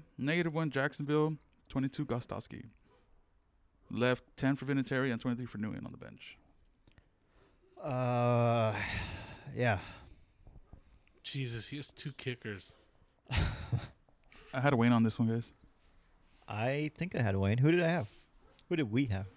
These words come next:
Speaker 2: No, I didn't have Wayne. I think I have Ruben. God damn
Speaker 3: Yeah,
Speaker 2: it.
Speaker 3: we fucking chose Ruben.
Speaker 1: I had Wayne.
Speaker 2: You're smart. You're smart not showing up, too. Uh, okay.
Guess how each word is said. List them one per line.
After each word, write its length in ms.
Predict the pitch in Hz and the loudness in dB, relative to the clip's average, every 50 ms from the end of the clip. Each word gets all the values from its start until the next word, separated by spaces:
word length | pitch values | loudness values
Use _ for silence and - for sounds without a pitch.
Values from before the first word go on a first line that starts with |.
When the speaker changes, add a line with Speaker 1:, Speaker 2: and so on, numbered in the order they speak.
| - _ _ _ _ _ _ - - _ _ - | -20 _ _ _ _ _ _ -20 -20 _ _ 6
Speaker 2:
No, 140 | 139 151 156 | 8 10 10
I 80 | 151 143 | 12 10
didn't 160 | 156 175 156 | 10 10 8
have 120 | 139 110 | 8 6
Wayne. 240 | 101 104 87 85 95 - | 6 4 2 2 0 0
I 60 | - | 2
think 100 | 143 165 | 4 4
I 60 | 185 | 4
have 100 | 165 110 107 | 4 4 6
Ruben. 360 | 117 139 131 98 90 - - | 6 6 6 4 2 -2 -4
God 140 | - 135 143 - - - | -4 -4 -4 -2 4 6
damn 180 | 175 - - | 6 8 8
Speaker 3:
Yeah, 120 | 226 214 175 | 8 8 8
Speaker 2:
it. 40 | 139 | 8
Speaker 3:
we 120 | 143 170 | 6 4
fucking 400 | - - - 311 - - 247 214 | 2 0 -2 -2 0 0 -2 -2
chose 280 | 190 - 262 233 233 220 | 0 2 2 2 2 2
Ruben. 480 | 233 285 302 294 220 143 127 110 104 - - - - - | 2 2 4 4 4 2 0 0 -4 -8 -12 -14 -8 -4
Speaker 1:
I 60 | - 127 | 0 2
had 140 | 131 123 | 4 4
Wayne. 340 | 113 110 113 113 113 113 113 - _ _ _ _ _ _ _ _ _ _ _ _ _ _ - - | 4 4 4 4 4 2 0 -2 _ _ _ _ _ _ _ _ _ _ _ _ _ _ -6 -2
Speaker 2:
You're 120 | 110 110 | -2 0
smart. 540 | - - - - - - 104 98 90 87 - - - - - - - - - - - - - - 262 - - - 247 202 156 | 0 0 -2 -2 -4 -6 -4 -4 -4 -6 -8 -10 -14 -18 -20 -20 -20 -20 -20 -20 -20 -14 -10 -8 -8 -8 -8 -10 -10 -4 -2
You're 100 | 135 123 | -2 -2
smart 300 | - - 147 147 143 139 | 0 0 2 2 2 2
not 120 | 123 110 - | 2 0 2
showing 300 | - - 123 113 110 101 | 2 2 2 2 4 2
up, 140 | 98 95 - | 2 0 0
too. 220 | - 107 101 92 - _ _ - _ _ _ _ - - - - - 220 - - - 208 - - - 214 - - - 208 - _ _ _ _ - _ _ _ _ - - _ _ _ _ _ - | 0 0 0 0 -2 _ _ -20 _ _ _ _ -20 -20 -18 -18 -18 -18 -18 -16 -18 -18 -16 -16 -16 -16 -16 -16 -16 -16 -16 _ _ _ _ -20 _ _ _ _ -20 -20 _ _ _ _ _ 0
Uh, 720 | 110 110 110 110 110 113 110 110 110 107 110 107 107 107 104 104 | 2 6 6 8 8 8 8 8 8 8 8 8 8 8 8 6
okay. 340 | 101 - 120 123 139 156 | 6 6 6 6 6 4